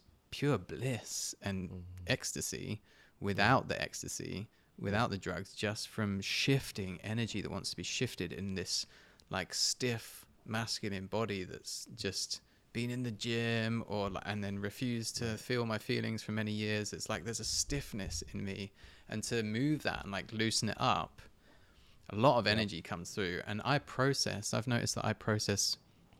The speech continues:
Speaker 1: emotions in bliss and joy as much as I do in sadness. And it
Speaker 2: Mm-hmm.
Speaker 1: almost feels like the same thing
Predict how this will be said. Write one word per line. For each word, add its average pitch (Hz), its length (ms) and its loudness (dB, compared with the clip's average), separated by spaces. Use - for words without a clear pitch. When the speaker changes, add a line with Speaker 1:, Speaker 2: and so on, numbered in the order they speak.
Speaker 1:
emotions 101 880 4
in 101 440 2
bliss 101 380 4
and 95 160 2
joy 104 600 2
as 98 140 -2
much 104 280 0
as 101 80 -2
I 95 100 2
do 101 200 2
in 98 120 2
sadness. - 800 -2
And 101 120 2
it 95 100 2
Speaker 2:
Mm-hmm. 87 280 -8
Speaker 1:
almost 127 500 6
feels 110 400 4
like 107 200 2
the 104 100 -2
same 101 520 2
thing 113 600 0